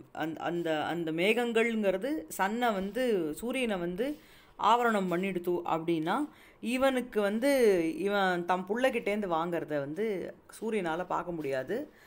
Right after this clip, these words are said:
சூரியன் அங்க இருக்கிறதையும் அவன் விரும்பல அப்படிங்கிறத மாதிரி சொல்லிட்டு, அடுத்தது வந்து கேட்குறார் கர்ணம் உபகம்ய. இப்பதான் கர்ணன் கிட்ட போறார். "போஹோ கர்ண மகத்தராம்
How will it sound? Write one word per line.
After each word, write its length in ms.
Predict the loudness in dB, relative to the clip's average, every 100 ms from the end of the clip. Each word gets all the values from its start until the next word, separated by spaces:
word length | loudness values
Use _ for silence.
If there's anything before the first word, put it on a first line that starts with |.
| -20
சூரியன் 360 | -6 -2 2 2
அங்க 180 | 2 2
இருக்கிறதையும் 600 | 2 2 0 0 0 0
அவன் 60 |
விரும்பல 560 | 0 0 -2 -2 -4 -6 -6
அப்படிங்கிறத 800 | -4 -4 -4 -8 -6 -4 -4 -6
மாதிரி 400 | -8 -6 -6 -6 -6
சொல்லிட்டு, 640 | -8 -8 -6 -4 -4 -6 -20 -20 -20 -20 -20 _
அடுத்தது 480 | -2 0 2 2 2
வந்து 220 | -2 -4 -2
கேட்குறார் 440 | -2 0 -2 -4 -10 -20 _ _
கர்ணம் 420 | -4 -2 -2 -2
உபகம்ய. 640 | -4 -4 -4 -4 -6 -8 -8 -12
இப்பதான் 240 | -8 -8
கர்ணன் 380 | -6 -6 -6 -6
கிட்ட 200 | -6 -6
போறார். 440 | -6 -4 -4 -4 -6 -6
"போஹோ 500 | 0 0 0 -4 -4
கர்ண 360 | -6 -6 -6 -8
மகத்தராம் 720 | -10 -12 -12 -8 -8 -6